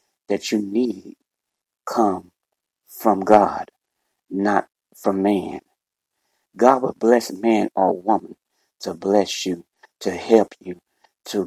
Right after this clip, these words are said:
give you direction which way to go. Always remember, go back to God and get more direction from God. And ask God, lean on God, pray. This is no religion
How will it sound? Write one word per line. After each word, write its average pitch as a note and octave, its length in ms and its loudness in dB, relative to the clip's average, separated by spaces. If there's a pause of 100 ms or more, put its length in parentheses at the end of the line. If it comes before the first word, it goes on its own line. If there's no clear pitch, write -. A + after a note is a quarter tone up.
give A2 260 2
you F#2 280 -2 (300)
direction F#2 720 2 (280)
which - 240 -2
way - 160 2
to - 100 0
go. F#2 360 -4 (840)
Always G2+ 360 2
remember, F#2+ 480 -4
go F2+ 160 0
back E2 300 -6
to D#2+ 100 -12
God - 300 -8 (1400)
and F2+ 180 -6
get F#2+ 160 4
more G2 220 4
direction F2+ 580 -2
from - 240 -20
God. D#2 280 -10 (1200)
And - 240 -14
ask G#2 400 0
God, D2+ 300 -2 (580)
lean A2+ 260 2
on F2 160 0
God, E2 380 -8 (460)
pray. G#2 440 6 (680)
This G#2 220 0
is F#2+ 100 -4
no G2+ 360 6 (460)
religion F#2 580 2